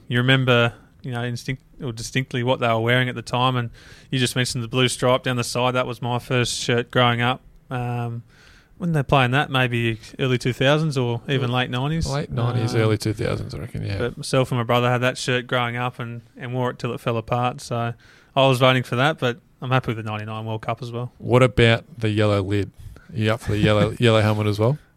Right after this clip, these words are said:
Speaker 1: I can't see why not. If we're in, you know, a, a, a kit that is mostly yellow,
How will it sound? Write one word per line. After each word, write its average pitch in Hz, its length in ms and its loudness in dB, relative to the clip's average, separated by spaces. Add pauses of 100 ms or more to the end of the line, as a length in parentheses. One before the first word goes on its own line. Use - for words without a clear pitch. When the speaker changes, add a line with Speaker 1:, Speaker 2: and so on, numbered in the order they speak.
(160)
Speaker 1:
I 151 80 -4
can't 151 240 2
see 135 120 4
why 113 140 4
not. 165 260 2
If 160 140 -6
we're 147 160 4
in, 127 260 0 (120)
you 131 80 -4
know, 131 320 -4 (160)
a, 131 80 -4
a, 127 160 -6
a 143 60 -6
kit - 280 -6
that 131 140 -2
is 123 340 -4
mostly 131 360 0
yellow, 127 360 -2